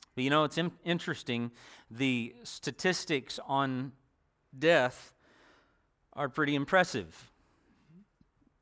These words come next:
As far as I know, one out of every one people, persons, dies. It's a hundred percent.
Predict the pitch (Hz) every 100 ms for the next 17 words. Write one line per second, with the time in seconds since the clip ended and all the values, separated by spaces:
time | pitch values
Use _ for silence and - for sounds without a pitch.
0 | _ _ _ _ _ _ - - 135 143
1 | 131 131 127 143 123 123 131 127 131 143
2 | 123 120 110 107 131 123 123 113 120 120
3 | 123 117 113 _ _ _ _ - 117 107
4 | 104 107 _ _ _ _ _ _ _ _
5 | _ _ _ - 123 110 98 101 - _
6 | _ _ _ _ _ _ _ _ _ -
7 | 117 98 73 - - - _ _ _ _
8 | _ _ _ _ _ _ - 113 123 127
9 | - - 202